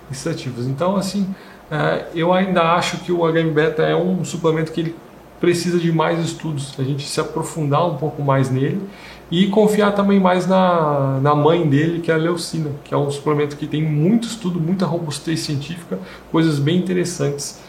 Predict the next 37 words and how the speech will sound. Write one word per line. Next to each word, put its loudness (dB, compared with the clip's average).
aí 2
com, 0
com 2
leucina -2
que, -4
já, 2
que 0
a 4
gente 2
já 2
sabe, 0
enfim, -2
já, -2
a 2
gente -2
já 4
tem 0
mais 2
prova, 2
evidência 2
que -4
a 4
leucina 2
ela 4
é 2
muito, 0
muito -8
boa 0
e 2
ajuda 2
sim, 0
é, 0
no 2
ganho 4
de 0
massa -4
muscular -2